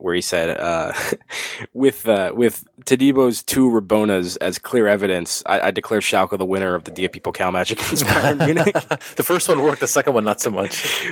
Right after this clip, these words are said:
Speaker 1: <laughs> But, uh, I mean, yeah, I mean, you love to see the ball skills from the big man. I mean, i-, if Wagner continues with, with a system that involves, you know, three center backs, back three in some form or another, um,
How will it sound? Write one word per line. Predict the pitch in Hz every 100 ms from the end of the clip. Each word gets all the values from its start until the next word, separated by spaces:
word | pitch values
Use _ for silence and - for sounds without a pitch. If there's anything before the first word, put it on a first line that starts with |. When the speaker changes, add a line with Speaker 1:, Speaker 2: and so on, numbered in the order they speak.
| 143
Speaker 1:
<laughs> |
But, | - 120
uh, | 113 98 -
I | 123
mean, | 135
yeah, | 135 139 113
I |
mean, | 123 123
you | 135
love | 139
to | 131
see | 123 123
the |
ball | 110 107 107
skills | - 104 95
from | 98
the |
big | 95 92
man. | 95 95
I | 123
mean, | 131 123
i-, | 95 73 - 135 -
if | 139
Wagner | 107 127 170 180
continues | 143 120 - 131 135 117
with, | 98 101 - -
with | 107 98
a |
system | - 113 - 107 98 -
that | 98 104
involves, | 101 92 104 101 95 87
you |
know, | 98 92
three | - 104
center | - 101
backs, | 98 92 -
back | 98 92
three | - 98 95
in | 90
some | 90 87
form | - 92
or |
another, | 87 87 87 85 - - -
um, | - 98 92 82 80 -